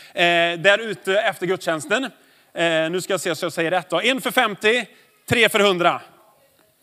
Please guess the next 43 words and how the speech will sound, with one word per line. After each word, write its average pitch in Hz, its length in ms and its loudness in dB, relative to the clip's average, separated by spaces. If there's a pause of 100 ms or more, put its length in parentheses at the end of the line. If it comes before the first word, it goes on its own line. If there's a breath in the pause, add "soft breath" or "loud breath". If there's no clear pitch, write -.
(220 soft breath)
Där 165 220 0
har 160 160 0
vi 139 60 -6
det. 139 180 -4 (460 soft breath)
Eh, 143 200 -4
du 151 100 -2
kanske 170 260 -4
kan 170 160 0
få... 160 360 0 (640 loud breath)
Nej, 156 140 -2
jag 151 80 0
ska 160 100 -8
inte 143 120 -6
göra 139 80 -4
någon 151 140 -6
egen 147 260 -2
deal 151 160 -2
då. 147 120 -2 (720 loud breath)
Eh, 190 160 0
men 240 140 2
en 311 120 2
för 277 80 -4
femtio, 277 320 2
tre 269 200 4
för 233 80 0
hundra. 220 300 4
Se 269 100 -6
till 269 200 0
att 247 80 0
köpa 240 300 0
den, 220 120 -2
superlättläst 214 960 -2
om, 196 340 0 (200 loud breath)
om 196 200 -4
livet 269 320 0
med 269 80 0
den 254 120 0
heliga 247 360 0
ande, 233 180 0
om 202 100 -4
gåvorna, 226 480 0
om 208 140 -6
dopet, 226 580 -4